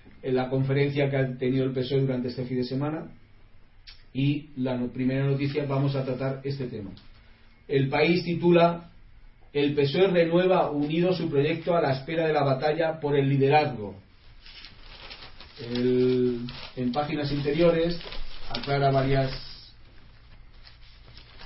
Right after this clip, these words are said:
varias cuestiones. Por ejemplo,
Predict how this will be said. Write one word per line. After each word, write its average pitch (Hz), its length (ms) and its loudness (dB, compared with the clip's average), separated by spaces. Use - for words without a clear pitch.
varias 123 240 -2
cuestiones. 160 580 -2
Por 135 180 -2
ejemplo, 147 580 2